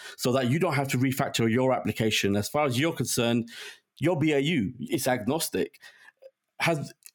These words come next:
have you found those kind of experiences when you're speaking to those application developers and the resistance around that? And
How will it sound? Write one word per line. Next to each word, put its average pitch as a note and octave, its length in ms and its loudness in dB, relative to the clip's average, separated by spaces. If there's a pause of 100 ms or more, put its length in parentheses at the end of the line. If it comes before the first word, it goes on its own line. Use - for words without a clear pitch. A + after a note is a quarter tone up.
have A#2+ 260 0
you F#3+ 280 4
found F3 400 2
those D#3 160 0
kind C#3+ 140 2
of B2+ 80 2
experiences B2+ 440 0
when A2+ 140 2
you're C3+ 120 2
speaking C#3 240 -4
to A2+ 60 0
those A#2 100 4
application A2+ 360 -2
developers G2+ 640 0
and G#2+ 140 0
the F#2+ 40 -4
resistance A2 440 -2
around G2 240 0
that? - 100 0
And G#2 180 0